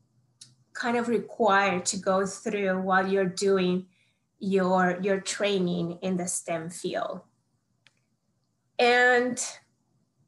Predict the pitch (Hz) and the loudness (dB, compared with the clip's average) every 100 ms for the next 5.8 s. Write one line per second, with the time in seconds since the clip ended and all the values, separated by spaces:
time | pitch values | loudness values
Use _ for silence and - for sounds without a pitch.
0 | _ _ _ _ _ _ _ - 254 320 | _ _ _ _ _ _ _ -8 2 4
1 | 320 220 240 233 294 294 294 - - - | 4 0 -4 -4 0 0 0 -10 -14 -14
2 | - 240 240 254 - 240 233 226 226 220 | -2 0 0 -2 -4 0 2 4 2 0
3 | 208 - 214 214 - 220 226 - 269 254 | -2 -4 -6 -8 -6 -4 -4 -4 -4 -4
4 | 262 262 - _ _ _ _ _ - 214 | -6 -8 -12 _ _ _ _ _ -2 2
5 | 202 185 214 208 208 202 196 196 | 2 0 -4 -4 -4 -4 -6 -6